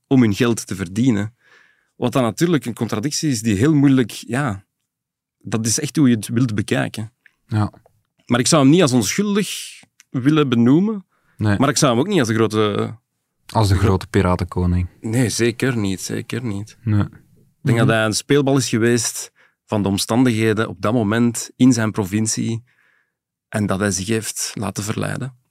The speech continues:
Speaker 3: Lennart, jullie hebben jarenlang aan, aan die prestigieuze docureeks gewerkt. Jullie hebben iedereen gesproken die van ver en dichtbij bij die kaping van de Pompei is betrokken geraakt. Dat, dat is heel straf. Ehm,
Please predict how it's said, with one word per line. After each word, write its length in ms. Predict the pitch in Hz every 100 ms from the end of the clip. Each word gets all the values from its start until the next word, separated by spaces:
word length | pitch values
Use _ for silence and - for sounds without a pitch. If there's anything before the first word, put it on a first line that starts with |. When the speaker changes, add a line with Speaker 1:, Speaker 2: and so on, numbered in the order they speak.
| _ _
Speaker 3:
Lennart, 320 | 135 143 -
jullie 160 | 135
hebben 200 | 123 117
jarenlang 580 | 110 123 139 139 135 143
aan, 360 | - 117 117 113
aan 160 | 113 110
die 220 | 107 101
prestigieuze 640 | - 131 - 110 123 110
docureeks 580 | 98 120 127 117 107 - - - - -
gewerkt. 440 | - 127 131 170
Jullie 140 | 143 127
hebben 180 | 117 104
iedereen 420 | 110 151 156 147
gesproken 560 | 120 - 123 131 131 127
die 120 | 117
van 160 | 113 107
ver 140 | 123
en 100 | 120
dichtbij 460 | 113 110 117 113 - 110 - -
bij 240 | 117 107
die 100 | 107
kaping 360 | - 120 123 120
van 100 | 113
de 60 |
Pompei 380 | 101 120 120 110
is 140 | 113
betrokken 400 | 101 110 113 113
geraakt. 240 | 143 156 156
Dat, 120 | 107
dat 140 | - 110
is 140 | 107
heel 200 | 110 123
straf. 320 | 127 - 151 - - - - -
Ehm, 260 | - 120